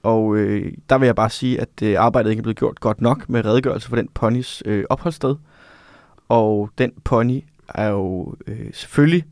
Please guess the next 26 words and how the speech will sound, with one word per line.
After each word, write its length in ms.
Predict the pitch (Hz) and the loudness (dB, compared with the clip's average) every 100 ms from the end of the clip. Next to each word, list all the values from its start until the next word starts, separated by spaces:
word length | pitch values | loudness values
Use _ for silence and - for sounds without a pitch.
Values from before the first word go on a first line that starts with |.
| _ _ _ _ _ _ _ _ - 117 - 123 | _ _ _ _ _ _ _ _ -20 -18 -6 -2
øh, 300 | 101 98 95 _ _ _ | 0 -2 -6 _ _ _
en 120 | - 117 | -2 4
del 360 | 175 202 - - _ - | 4 2 -4 -10 _ 2
af 280 | 123 107 - _ _ _ | 4 4 -2 _ _ _
mit 180 | 131 151 | 2 4
ansvarsområde, 720 | 160 190 185 175 143 127 131 139 _ _ - - | 4 2 2 2 4 6 6 2 _ _ -14 0
men 240 | 135 135 | 2 6
jeg 260 | 127 120 117 | 6 6 4
er 40 | |
i 100 | 113 | 4
gang 220 | 139 147 | 4 4
med 140 | 143 - | 2 2
at 160 | 123 | 4
nedsætte 420 | 131 139 151 131 - | 4 4 0 0 0
en, 260 | 123 113 | 0 0
øh, 140 | 107 98 | -2 -4
kommission 420 | - 120 160 - | -4 0 0 0
til 120 | - | 0
at 80 | 127 | -2
finde 240 | - 127 127 | 0 2 2
ud 60 | |
af 80 | 120 | 2
præcis, 360 | - 127 160 131 | 0 -2 -2 0
hvem 200 | 151 - | 0 0
den 120 | 131 | -2
ansvarlige 680 | 117 - 135 80 127 117 | -2 0 0 0 -4 -4